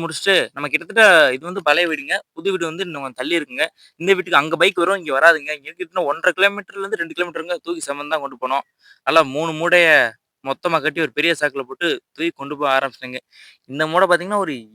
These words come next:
எழுபதுல இருந்து எண்பது கிலோ இருக்குங்க. பார்க்க கெத்து காட்டி நடந்து போறேன். ஆனா கொஞ்ச தூரத்துல போய் இறக்கி வச்சிருங்க. அவ்வளவு தூரம் கொண்டு போக முடியாதுங்க. ரொம்ப ஓவர் வெயிட்டுங்க. இவ்வளவு கஷ்டப்படணுங்க. கஷ்டப்படாம வீட்டுல வண்டியில வச்சு கட்டியாச்சு. மூணு வண்டியில கொண்டு போனேங்க. எங்க அப்பா ஃபர்ஸ்ட்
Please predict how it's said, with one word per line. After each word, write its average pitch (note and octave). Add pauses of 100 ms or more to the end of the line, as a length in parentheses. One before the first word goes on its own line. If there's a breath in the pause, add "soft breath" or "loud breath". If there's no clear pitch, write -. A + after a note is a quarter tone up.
எழுபதுல G#3
இருந்து G#3+ (200)
எண்பது A3
கிலோ G3+
இருக்குங்க. D3+ (360)
பார்க்க F#3+ (640)
கெத்து C#3
காட்டி F3
நடந்து D#3+
போறேன். D3 (460 soft breath)
ஆனா C#3 (120)
கொஞ்ச D3+
தூரத்துல F3
போய் C3+
இறக்கி D3
வச்சிருங்க. C3+
அவ்வளவு A2+
தூரம் D3+
கொண்டு C#3+
போக D3+
முடியாதுங்க. C3+ (240)
ரொம்ப F3 (140)
ஓவர் F3+
வெயிட்டுங்க. D3 (840)
இவ்வளவு B2
கஷ்டப்படணுங்க. C#3 (380 soft breath)
கஷ்டப்படாம F3+
வீட்டுல F3
வண்டியில E3+
வச்சு -
கட்டியாச்சு. B2 (880 soft breath)
மூணு F#3+
வண்டியில G3
கொண்டு F3
போனேங்க. C#3+ (280)
எங்க B2+
அப்பா G3+
ஃபர்ஸ்ட் F3+